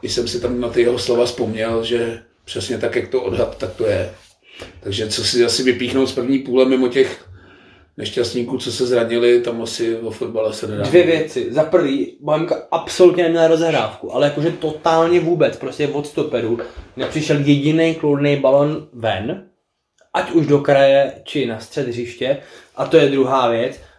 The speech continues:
Speaker 2: Absolutně neexistoval střed pole. Bohemka absolutně neměla střed hřiště, jakože vůbec tam nula, nic, tam prostě nic nebylo. Jo? A jsme se bavili s klukama vedle, vedle mě, co stáli, a já říkám, tady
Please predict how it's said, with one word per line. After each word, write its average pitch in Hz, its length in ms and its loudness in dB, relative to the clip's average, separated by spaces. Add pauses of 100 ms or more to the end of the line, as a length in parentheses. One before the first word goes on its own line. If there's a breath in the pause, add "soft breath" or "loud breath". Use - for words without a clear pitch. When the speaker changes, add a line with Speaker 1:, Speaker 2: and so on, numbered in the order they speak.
(140)
Speaker 2:
Absolutně 175 580 4
neexistoval 156 640 0
střed 156 260 -2
pole. 135 360 4 (560)
Bohemka 151 480 -2
absolutně 202 520 4
neměla 185 300 -2
střed 185 140 0
hřiště, 175 280 -2
jakože 147 260 -2
vůbec 170 380 4
tam 151 260 -4
nula, 180 380 4
nic, 196 340 2
tam 156 180 -6
prostě 165 200 -6
nic 180 340 -2
nebylo. 190 500 2 (500 soft breath)
Jo? 147 260 4 (280 loud breath)
A 151 400 4 (920)
jsme 175 140 0
se 170 100 -2
bavili 170 280 8
s 180 60 0
klukama 170 320 0
vedle, 175 220 6 (320)
vedle 160 240 2
mě, 156 100 -2
co 151 100 -10
stáli, 156 360 2 (340)
a 123 80 -4
já 131 60 -2
říkám, 147 420 -2 (260)
tady - 300 -2